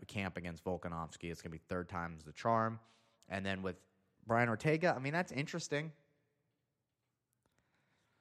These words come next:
It's an interesting fight. He definitely, I mean, from the Korean Zombie fight, he's definitely gotten better.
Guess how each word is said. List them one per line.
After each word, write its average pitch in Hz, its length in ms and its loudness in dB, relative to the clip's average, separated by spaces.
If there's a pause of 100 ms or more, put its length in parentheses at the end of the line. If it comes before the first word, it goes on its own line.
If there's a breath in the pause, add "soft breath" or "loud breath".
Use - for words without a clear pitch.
(1300)
It's - 100 -12
an - 120 -8
interesting 139 320 -2
fight. 131 360 6
He 120 160 -4
definitely, 131 400 2 (280)
I 120 60 -4
mean, 107 340 -2
from 117 200 2
the 98 200 4 (100)
Korean 135 320 2
Zombie 110 280 2
fight, 80 220 -6
he's 85 120 -12
definitely 113 300 -8
gotten - 220 -10
better. 80 300 -6